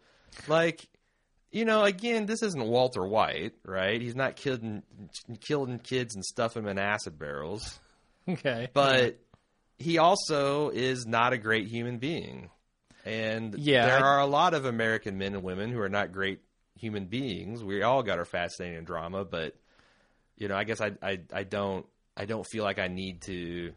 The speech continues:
Speaker 1: excuse that. I don't feel like I need to condemn or judge them either.
Speaker 2: No, and it's, it's very much Don's sins are not overtly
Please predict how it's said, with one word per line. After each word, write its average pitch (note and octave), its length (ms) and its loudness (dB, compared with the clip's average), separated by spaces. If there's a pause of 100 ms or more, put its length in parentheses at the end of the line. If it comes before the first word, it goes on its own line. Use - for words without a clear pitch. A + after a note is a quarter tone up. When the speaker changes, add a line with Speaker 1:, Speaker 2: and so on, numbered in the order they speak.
(140)
Speaker 1:
excuse F#3 600 -4
that. F2+ 420 0 (300)
I A2+ 60 -2
don't A2+ 160 -2
feel B2 100 0
like A2 120 2
I G#2 60 0
need G2+ 200 -4
to F2 100 -8
condemn G2+ 500 -4
or F2+ 80 -4
judge A#2+ 400 -2
them F2+ 220 -8
either. C#2 420 -6 (1120)
Speaker 2:
No, F#3+ 520 4
and F3+ 280 0 (260)
it's, F#3 560 -4
it's D#3+ 140 -2
very G#3+ 160 4
much G3 240 0
Don's D#3 500 4 (480)
sins C#3+ 600 0
are A#2+ 180 4
not A#2+ 380 4 (640)
overtly A#2+ 1000 2